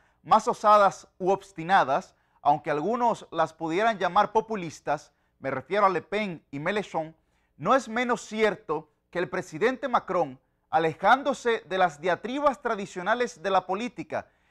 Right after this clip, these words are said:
y las crispaciones que surgen en el campo ideológico, ha logrado agrupar alrededor de su figura la desconfianza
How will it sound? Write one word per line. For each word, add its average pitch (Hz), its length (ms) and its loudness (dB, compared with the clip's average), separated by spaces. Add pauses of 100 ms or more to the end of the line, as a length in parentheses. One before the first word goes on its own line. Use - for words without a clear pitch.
(140)
y 190 100 -4
las 202 220 0
crispaciones 226 880 -4
que 214 120 -6
surgen 175 560 -6 (120)
en 170 100 -12
el 170 160 -4
campo 269 380 0
ideológico, 233 800 0 (400)
ha 214 120 6
logrado 262 420 4
agrupar 220 440 2
alrededor 208 560 4
de 202 80 -2
su 240 160 -8
figura 175 560 -2 (320)
la 180 160 2
desconfianza 175 1300 -4